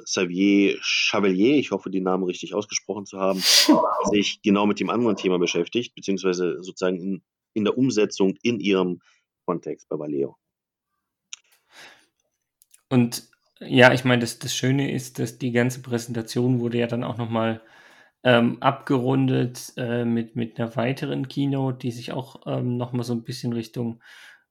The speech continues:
Speaker 2: Richtung ganz andere Entwicklung beschäftigt hat. Also da ging's ja um, um adas Entwicklung. Also da sprechen wir dann ja eher von,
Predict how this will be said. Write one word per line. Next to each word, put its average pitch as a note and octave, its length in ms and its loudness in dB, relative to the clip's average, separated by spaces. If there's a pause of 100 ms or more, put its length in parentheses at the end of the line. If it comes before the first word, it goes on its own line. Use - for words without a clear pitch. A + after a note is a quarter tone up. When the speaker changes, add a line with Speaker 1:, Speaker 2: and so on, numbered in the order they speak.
(120)
Speaker 2:
Richtung A#2+ 800 -2 (360)
ganz C#3+ 360 4
andere C#3 380 0
Entwicklung C3+ 760 -2
beschäftigt C#3 640 -6
hat. C#3+ 260 -2
Also A#2 200 -8
da A#2 100 -2
ging's B2 300 -4
ja C3 100 -2
um, A#2+ 180 -2
um B2+ 260 -6
adas C#3+ 560 2
Entwicklung. D#3+ 840 -2
Also B2 200 -4
da A#2+ 140 -4
sprechen B2 340 -4
wir A#2 60 -2
dann A#2 180 -4
ja A#2 100 -6
eher A#2+ 240 -2
von, A#2 340 -6